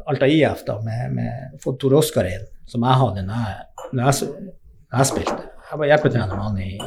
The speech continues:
i to tusen og en og to tusen og to. Så jeg kjenner Tor Oskar veldig godt, og han er utrolig flink med det psykologiske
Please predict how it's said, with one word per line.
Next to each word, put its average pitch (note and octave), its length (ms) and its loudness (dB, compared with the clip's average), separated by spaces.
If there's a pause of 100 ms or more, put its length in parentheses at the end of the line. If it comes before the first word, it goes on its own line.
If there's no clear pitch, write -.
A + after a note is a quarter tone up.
(100)
i G#2 180 -12
to D3 180 2
tusen B2 440 0
og A2+ 200 -4
en B2+ 160 6
og A#2+ 60 -2
to C3 160 2
tusen A#2 260 -2
og G#2 80 -2
to. C3+ 120 4 (600)
Så - 200 0
jeg B2 140 2
kjenner A#2+ 300 4
Tor C3 180 4
Oskar C3 240 0
veldig A#2+ 240 4
godt, G2 220 -8
og G#2 100 -6
han A#2 80 -2
er B2+ 100 -2
utrolig C3 400 2
flink G2+ 300 -4
med - 160 -16
det - 680 -14 (280)
psykologiske A#2 1080 0